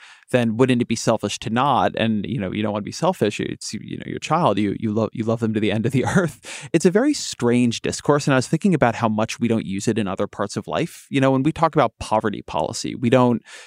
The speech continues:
you know, I think to some degree to our detriment, you know, say, "Well, anything that helps the poor, well, we just have to do that because, of course, like, otherwise, what kind of people are we?" Or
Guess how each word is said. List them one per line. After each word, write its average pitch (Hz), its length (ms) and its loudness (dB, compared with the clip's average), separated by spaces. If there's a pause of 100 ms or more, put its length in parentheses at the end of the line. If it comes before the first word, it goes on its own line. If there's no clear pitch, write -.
you 123 80 2
know, 117 100 2
I 107 80 2
think - 180 -6
to 131 60 -6
some 107 160 -2
degree 110 140 -2
to 104 80 -4
our 80 100 -6
detriment, 110 580 -4
you 107 100 -6
know, 101 60 -8
say, 110 260 -6
"Well, 110 240 -2
anything 143 420 4
that - 100 -2
helps - 240 -2
the 120 60 -4
poor, 139 220 4
well, 110 100 0
we 117 80 -2
just 120 140 -2
have - 260 0
to 127 80 0
do 107 160 -2
that 135 240 4
because, 110 220 -2
of 104 120 -10
course, 160 300 4
like, - 140 0
otherwise, 123 440 4
what 123 100 2
kind 107 160 -4
of - 60 -8
people - 320 0
are 82 180 2
we?" 69 260 -4
Or 117 380 4